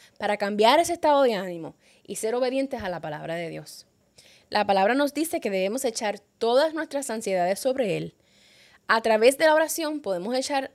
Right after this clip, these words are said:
a un lado nuestro mal pensamiento, porque sabemos que todas las pruebas por las que nosotros podamos estar pasando son para bien, como nos dice la palabra en Romanos cinco, tres al cuatro, sabiendo que la tribulación produce paciencia,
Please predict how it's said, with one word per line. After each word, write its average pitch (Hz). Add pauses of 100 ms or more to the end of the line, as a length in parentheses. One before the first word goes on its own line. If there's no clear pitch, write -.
a 202
un 240
lado 277
nuestro 285
mal 240
pensamiento, 226 (420)
porque 220
sabemos 220
que 226 (440)
todas 226
las 294
pruebas 294
por 220
las 196
que 202
nosotros 196
podamos 294
estar 277
pasando 254 (240)
son 190
para 208
bien, 214 (720)
como 202
nos 196
dice 196
la 262
palabra 294
en 202
Romanos 185
cinco, 285
tres -
al 185
cuatro, 160 (380)
sabiendo 262
que 247
la 208
tribulación 190
produce 220
paciencia, 185